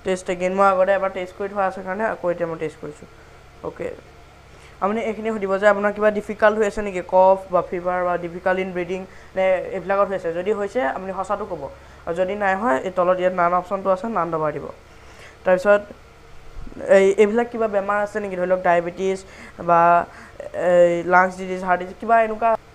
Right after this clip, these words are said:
কিবা এনেকুৱা বেমাৰ আছে নেকি, আপুনি আক্ৰান্ত হৈ আছে নেকি, যদি আছে তেতিয়া য়েছটো ক'ব।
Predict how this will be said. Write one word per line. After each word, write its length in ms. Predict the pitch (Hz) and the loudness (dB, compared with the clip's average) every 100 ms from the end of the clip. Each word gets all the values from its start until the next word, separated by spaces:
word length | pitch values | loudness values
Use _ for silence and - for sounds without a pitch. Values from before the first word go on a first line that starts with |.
| - - - | -20 -20 -18
কিবা 180 | - 226 | -4 0
এনেকুৱা 260 | 226 208 208 | 0 0 -2
বেমাৰ 260 | 190 190 190 | -2 -2 -4
আছে 140 | 190 | -6
নেকি, 140 | 185 180 | -10 -12
আপুনি 160 | 180 180 | -10 -14
আক্ৰান্ত 340 | 180 202 196 | -10 -10 -8
হৈ 120 | 202 | -6
আছে 160 | 202 196 | -6 -6
নেকি, 180 | 185 165 | -10 -8
যদি 220 | 160 175 202 | -8 -6 -6
আছে 240 | 190 226 | -6 -6
তেতিয়া 220 | 233 - 170 165 | -8 -6 -8 -6
য়েছটো 260 | 170 165 160 | -8 -8 -12
ক'ব। 180 | 147 | -10